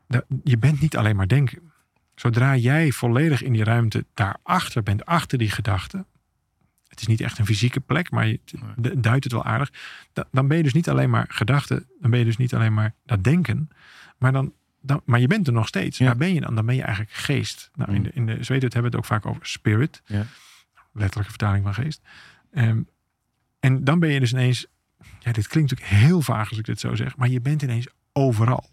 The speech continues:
Speaker 2: Hmm.
Speaker 1: En niet fysiek, maar je bent met je aanwezigheid ineens overal.
Speaker 2: Maar wat volgens mij het interessante is, is dat veel mensen denken dat het tegenovergestelde van denken is voelen. Maar volgens mij is het tegenovergestelde van denken is weten.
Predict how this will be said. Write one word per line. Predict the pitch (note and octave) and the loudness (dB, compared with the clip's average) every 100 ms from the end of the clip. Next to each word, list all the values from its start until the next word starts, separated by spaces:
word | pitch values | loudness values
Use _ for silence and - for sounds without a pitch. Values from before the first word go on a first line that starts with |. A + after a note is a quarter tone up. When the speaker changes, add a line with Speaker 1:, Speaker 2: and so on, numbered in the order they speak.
| - | -4
Speaker 2:
Hmm. | G#2+ G#2+ F2+ - _ _ - - | 0 0 -2 -10 _ _ -20 0
Speaker 1:
En | B2+ | 2
niet | C#3 | 2
fysiek, | - D3 F#3+ - - _ _ - | 0 0 0 -2 -10 _ _ -2
maar | B2+ | 2
je | B2+ | 2
bent | A2+ A#2+ F3+ F3 | 2 0 2 0
met | C3 | -2
je | - | -2
aanwezigheid | B2+ A2+ F3 C#3+ A2 A2 | 0 2 2 2 0 0
ineens | A#2 A#2+ - _ | 0 -2 -4 _
overal. | - D3 A2+ B2+ - - _ _ _ _ - - - - | 0 0 0 -2 -4 -10 _ _ _ _ -20 -20 -20 -12
Speaker 2:
Maar | A2 | -6
wat | A#2+ | -6
volgens | - C3 | -6 0
mij | B2+ | 0
het | A#2+ | 0
interessante | A2+ G#2+ F3 - | -4 -2 -2 0
is, | G#2+ A#2 | -2 0
is | |
dat | A2 A2 | 0 0
veel | C#3+ C#3 | 2 4
mensen | A#2+ G#2 F#2+ | 4 2 2
denken | C3 D3 A#2 | 2 4 0
dat | G#2+ | 0
het | A2+ | 0
tegenovergestelde | A#2+ A#2 C3+ B2 - A2 G2+ | 2 4 4 2 0 0 -2
van | - F#2 G2 - | -4 -4 -4 -4
denken | G2 A#2+ A2 G#2 F#3 - _ _ | 2 2 4 2 0 -4 _ _
is | A#2 A2+ - | -2 -2 -2
voelen. | - E3+ F2 - _ _ _ - | 2 2 2 -4 _ _ _ -8
Maar | G2 | -6
volgens | A#2 A#2+ | 0 2
mij | A#2+ | 2
is | G#2+ | 0
het | G#2 | -2
tegenovergestelde | G2+ A2+ G#2 - G#2 G2 | 2 2 0 -4 -4 -2
van | G2 G2 | -4 -4
denken | G2 A2+ A2+ G2+ | 0 0 0 -4
is | - G#2+ - F#2 | -6 -8 -8 -2
weten. | A2+ C#3+ - D#2+ | 0 0 -2 -18